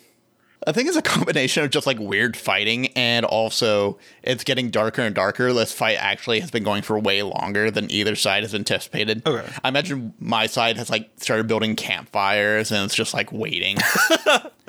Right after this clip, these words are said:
Speaker 1: And because there's all that extra light, it's adding more shadow, making it harder for us to see each other.
Speaker 2: That's how campfires work. All right,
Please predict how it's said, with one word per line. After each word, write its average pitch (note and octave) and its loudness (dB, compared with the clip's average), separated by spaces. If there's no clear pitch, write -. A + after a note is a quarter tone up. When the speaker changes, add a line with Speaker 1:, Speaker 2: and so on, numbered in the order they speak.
Speaker 1:
And B2+ 0
because C3+ -2
there's C3+ -2
all A#2 0
that A#2+ 2
extra A2+ -2
light, G2 0
it's G#2 -8
adding A2+ 0
more F#2+ -2
shadow, G2+ 2
making G2+ -4
it G2+ -4
harder G#2 -2
for A2+ -4
us G#2+ -2
to - -4
see G2+ 0
each F#2+ 0
other. A#2 2
Speaker 2:
That's C3+ -2
how B2+ 0
campfires A#2 -4
work. - -8
All D3+ 4
right, A2+ 2